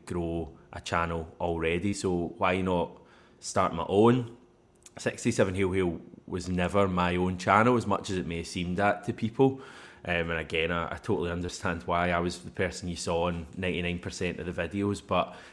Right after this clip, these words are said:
um, I never owned the channel, so it wasn't really a case of going back to sixty-seven Hail Hail. I wanted to start my own channel where I'm in charge of,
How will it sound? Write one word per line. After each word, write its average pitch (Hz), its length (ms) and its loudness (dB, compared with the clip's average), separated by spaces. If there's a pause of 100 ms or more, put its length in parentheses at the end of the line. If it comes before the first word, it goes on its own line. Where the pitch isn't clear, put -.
(100)
um, 87 240 0
I 107 120 8
never 101 280 4
owned 87 300 -2
the 98 80 0
channel, 113 420 4
so 101 220 0
it 82 60 2
wasn't 104 280 2
really 92 200 2
a 85 40 -6
case 90 300 -4
of 87 80 -2
going 85 160 -4
back 80 340 0
to 104 100 -4
sixty-seven 92 640 -4
Hail 90 200 -2
Hail. 90 180 0
I 82 40 0
wanted 85 260 -2
to 104 100 -4
start 95 300 -2
my 85 100 -6
own 85 300 -6
channel 90 320 -2
where 82 160 -2
I'm 85 160 0
in 85 100 -4
charge 82 460 0
of, 92 320 -2